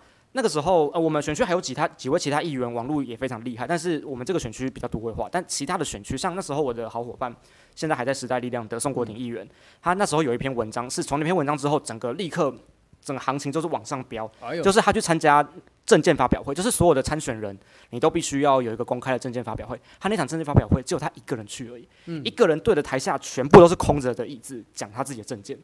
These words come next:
Speaker 2: 嗯。
Speaker 1: 就是怎么会有公职参选，是大家连最基本跟选民说自己当选之后要做什么政见发表会都不愿意来？那
Speaker 2: 嗯。
Speaker 1: 他那篇文章一下去之后，整个网络声量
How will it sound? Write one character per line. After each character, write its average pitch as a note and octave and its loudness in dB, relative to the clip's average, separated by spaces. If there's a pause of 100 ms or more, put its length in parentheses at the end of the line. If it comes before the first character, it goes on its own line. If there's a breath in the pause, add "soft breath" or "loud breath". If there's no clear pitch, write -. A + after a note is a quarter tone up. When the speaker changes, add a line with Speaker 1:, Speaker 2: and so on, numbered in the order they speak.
Speaker 2:
嗯。 D3+ -8
Speaker 1:
就 A#3+ -2
是 A#3 -6 (560 soft breath)
怎 - -8
么 C3+ -4
会 A#3+ 2
有 C3 -4
公 F3+ 0
职 B2 -6
参 D3+ -8
选， A#2+ -10
是 C#3+ -12
大 E3+ -6
家 F3+ -4
连 C#3 -6
最 F#3+ -4
基 E3+ -8
本 A2 -8
跟 D#3 -2
选 C#3+ -8
民 A#2 -10
说 D3 -6
自 D#3 -10
己 A#2+ -14 (220)
当 D#3+ -4
选 A#2+ -12
之 B2+ -6
后 C#3 -2
要 D3+ -4
做 D#3+ -6
什 A#2+ -10
么 A2 -16
政 C3+ -12
见 C#3 -8
发 C3 -8
表 A2+ -8
会 C3 -8
都 F#3 -4
不 B2+ 6
愿 C#3 -4
意 B2 -8
来？ G#2 -12
那 F3+ -6 (120)
Speaker 2:
嗯。 B2+ -14
Speaker 1:
他 G3 -6
那 G#3 -4
篇 F#3+ -2
文 D3+ -2
章 D3+ -6
一 C3+ -10
下 C#3 -4
去 B2+ -10
之 A#2+ -14
后， A#2+ -10 (180)
整 A#2+ -12
个 A#2+ -6
网 A#2 -10
络 C3+ -8
声 C3+ -10
量 B2+ -6